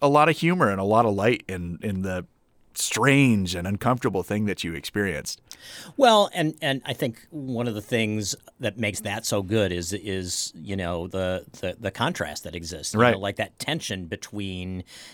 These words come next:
Speaker 2: um, you know, it's the comedy and tragedy masks.
Speaker 1: Exactly, yeah.
Speaker 2: Um, and, uh, and they're all wrapped up in five minutes of, uh, storytelling.
Speaker 1: Yeah.
Speaker 2: Or, I guess, slightly longer for Grand Slams.
Speaker 1: Right, sure. And, and, and that's been the fun thing for me as, like, uh,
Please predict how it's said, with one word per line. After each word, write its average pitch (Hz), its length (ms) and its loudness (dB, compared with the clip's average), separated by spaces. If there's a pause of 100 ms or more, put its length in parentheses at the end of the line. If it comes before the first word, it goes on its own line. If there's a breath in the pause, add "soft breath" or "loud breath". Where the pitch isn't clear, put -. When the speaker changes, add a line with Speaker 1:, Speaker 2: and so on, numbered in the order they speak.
(220 loud breath)
Speaker 2:
um, 95 460 -2
you 107 100 -6
know, 90 80 -6
it's - 140 -10
the 98 60 -8
comedy 110 440 0
and 95 120 -4
tragedy 101 460 -2
masks. 82 280 -6
Speaker 1:
Exactly, 113 500 2
yeah. 110 240 6
Speaker 2:
Um, 92 200 -6
and, 92 640 -6
uh, 87 360 -10
and 95 120 -10
they're 98 120 0
all 92 100 0
wrapped 92 300 -2
up 101 140 -2
in 92 120 -6
five 104 340 -4
minutes 120 320 -4
of, 107 300 -6
uh, 131 120 0
storytelling. 123 520 -4
Speaker 1:
Yeah. 185 240 6
Speaker 2:
Or, 95 40 -2
I 101 80 -4
guess, 101 200 -4 (260 loud breath)
slightly 117 340 0
longer 110 360 0
for - 100 -10
Grand 90 280 -8
Slams. - 260 -16
Speaker 1:
Right, 185 300 6
sure. 160 380 6
And, 131 360 4
and, 139 480 4
and 123 280 4
that's 151 260 4
been 165 200 2
the 143 80 4
fun 143 280 4
thing 131 200 2
for 113 140 2
me 113 320 6
as, 101 260 2
like, 92 320 -2
uh, 90 40 0